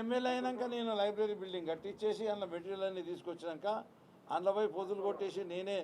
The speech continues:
లైబ్రరీకి ఏదో ఉద్ధరిస్తున్నా, ఎడ్యుకేషన్కి ఉద్ధరిస్తున్నా, ఉద్యోగాలన్నీ నా మూలంగా వస్తున్నాయని చెప్పాను.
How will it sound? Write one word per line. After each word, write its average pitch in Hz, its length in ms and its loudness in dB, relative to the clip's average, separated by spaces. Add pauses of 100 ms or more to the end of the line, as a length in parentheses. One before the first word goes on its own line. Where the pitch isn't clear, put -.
(540)
లైబ్రరీకి 180 480 2
ఏదో 175 160 2
ఉద్ధరిస్తున్నా, 185 460 -2 (100)
ఎడ్యుకేషన్కి 160 480 -6
ఉద్ధరిస్తున్నా, 170 420 -4 (100)
ఉద్యోగాలన్నీ 175 500 2
నా 151 140 2
మూలంగా 165 280 -4
వస్తున్నాయని 143 380 -10
చెప్పాను. - 240 -18